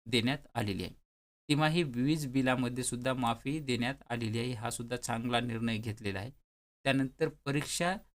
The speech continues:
शुल्कामध्ये माफी, दहावी आणि बारावीच्या विद्यार्थ्यांची फी माफी सुद्धा करण्यात आलेली आहे, हे सवलती सुद्धा देण्यात आलेल्या आहेत. हा जो, जो काही सवलती देण्यात आलेल्या आहेत, त्यानंतर जर पाहिलं,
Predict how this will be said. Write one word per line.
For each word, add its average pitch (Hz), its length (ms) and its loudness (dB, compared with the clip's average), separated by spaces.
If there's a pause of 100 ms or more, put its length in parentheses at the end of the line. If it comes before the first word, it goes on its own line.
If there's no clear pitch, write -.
(200)
शुल्कामध्ये 139 640 0
माफी, 123 540 2 (320)
दहावी 127 460 2 (560)
आणि 135 140 4
बारावीच्या 131 540 4
विद्यार्थ्यांची 123 680 -2
फी - 300 -2
माफी 135 380 0
सुद्धा 123 320 -8
करण्यात 120 380 -2 (360)
आलेली 98 360 2
आहे, 110 200 0
हे 135 320 0 (180)
सवलती 123 400 -2
सुद्धा 120 280 -2
देण्यात 120 320 -2 (180)
आलेल्या 101 280 -4
आहेत. - 140 -10 (800)
हा 147 120 10
जो, 156 200 0
जो 151 220 -2
काही 160 360 0
सवलती 143 480 2
देण्यात 131 360 0
आलेल्या 120 460 0
आहेत, 110 260 2 (1200)
त्यानंतर 160 420 4
जर 151 100 0
पाहिलं, 120 300 2